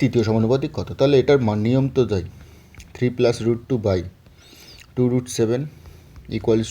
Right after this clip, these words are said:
to টু root seven divided by x। তাহলে x এর ভ্যালু আমার বেরোবে টু root seven into টু root seven divided by three plus root two।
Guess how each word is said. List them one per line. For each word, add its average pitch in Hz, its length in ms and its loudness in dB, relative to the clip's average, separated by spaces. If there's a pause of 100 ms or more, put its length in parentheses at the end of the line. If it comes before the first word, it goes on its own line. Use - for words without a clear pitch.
to 123 140 -4
টু 117 160 -2
root 123 240 -4
seven 127 220 -4 (1300)
divided 98 420 -4
by 147 100 4 (180)
x। - 20 -20 (560)
তাহলে 98 240 -2
x - 20 -16 (120)
এর 104 120 -2
ভ্যালু 95 220 -2
আমার 110 180 -4
বেরোবে 104 260 -2 (100)
টু 95 160 -6
root 92 140 -12 (100)
seven 107 220 -4 (1300)
into 110 200 -6 (100)
টু 101 60 -6 (100)
root 101 140 -8 (100)
seven 131 220 0 (1700)
divided 95 420 -2
by 127 80 4 (120)
three 101 220 -4
plus 117 200 0 (160)
root 90 240 -4
two। - 120 -16